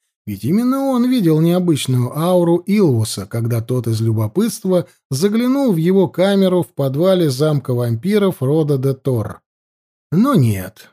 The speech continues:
в суматохе событий они просто забыли или посчитали информацию, которую он может предоставить, не столь ценной. А ведь если бы он подтвердил уникальность парня,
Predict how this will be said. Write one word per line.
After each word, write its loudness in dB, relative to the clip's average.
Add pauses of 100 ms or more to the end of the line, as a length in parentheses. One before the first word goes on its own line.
в -16
суматохе -2
событий -2
они 2
просто -2
забыли -4 (200)
или 2
посчитали -4
информацию, -2
которую 2
он 2
может 0
предоставить, 0
не 0
столь -2
ценной. -6 (880)
А -18
ведь -16
если -4
бы -2
он 0
подтвердил -2
уникальность 0
парня, -2